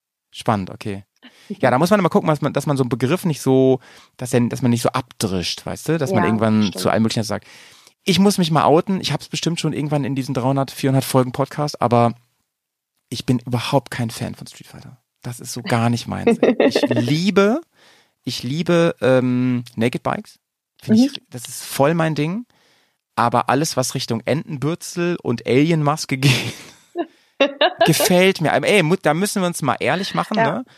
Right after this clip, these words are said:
Speaker 2: ja.
Speaker 1: Gefällt mir einfach nicht. Ist überhaupt nicht mein Ding, so. Gönn ich euch allen,
Speaker 2: Ja.
Speaker 1: die das mögen. Ja.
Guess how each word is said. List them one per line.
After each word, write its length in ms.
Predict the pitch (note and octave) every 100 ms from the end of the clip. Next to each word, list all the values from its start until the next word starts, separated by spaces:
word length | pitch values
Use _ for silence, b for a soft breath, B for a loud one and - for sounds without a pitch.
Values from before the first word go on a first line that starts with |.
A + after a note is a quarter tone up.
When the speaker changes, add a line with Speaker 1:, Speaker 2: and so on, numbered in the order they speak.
| b b
Speaker 2:
ja. 140 | G#3+
Speaker 1:
Gefällt 360 | G#3 - A2 A#2
mir 120 | G#2+
einfach 240 | F#2 F2
nicht. 120 | F#2 -
Ist 120 | -
überhaupt 500 | B2+ A#2 - D3 -
nicht 180 | A2+ -
mein 200 | G2+ G2+
Ding, 140 | - -
so. 120 | _ _ _ _ -
Gönn 160 | C#3+ G#3
ich 160 | -
euch 220 | D#3 D3
allen, 180 | - G#3
Speaker 2:
Ja. 140 | G#3 G#3+
Speaker 1:
die 140 | A3
das 160 | - -
mögen. 240 | G2 - _ _ _
Ja. 140 | -